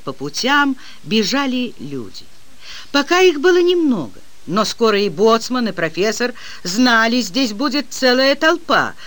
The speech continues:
Пожарные, милиция — это уже не шутка, спалить три вагона люкс начальника дистанции.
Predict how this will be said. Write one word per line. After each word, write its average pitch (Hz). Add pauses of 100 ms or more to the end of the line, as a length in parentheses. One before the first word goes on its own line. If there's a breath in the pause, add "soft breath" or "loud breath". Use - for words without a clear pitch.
(120)
Пожарные, 240
милиция — 220 (200 loud breath)
это 208
уже 190
не 214
шутка, 214
спалить 196
три 226
вагона 165
люкс 359 (240 loud breath)
начальника 202
дистанции. 247